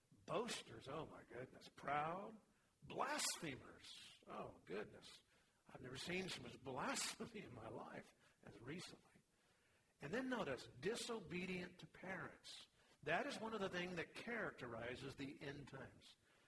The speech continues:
Telling children they don't have to even obey their parents. Some do today. I think there, today, you know, there's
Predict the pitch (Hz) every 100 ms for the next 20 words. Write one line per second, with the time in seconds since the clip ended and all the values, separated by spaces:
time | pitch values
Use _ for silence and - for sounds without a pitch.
0 | - - 139 143 143 160 151 147 151 151
1 | 147 160 - 175 170 160 123 135 226 226
2 | - - - - _ _ _ _ _ _
3 | _ _ _ _ 143 131 147 123 107 95
4 | - - _ _ _ _ _ - - 143
5 | 135 120 117 - 120 131 175 - - _
6 | _ - - _ _ - 143 170 170 -
7 | 143 127 - - - - 147 143 156 151
8 | 147 151 143 131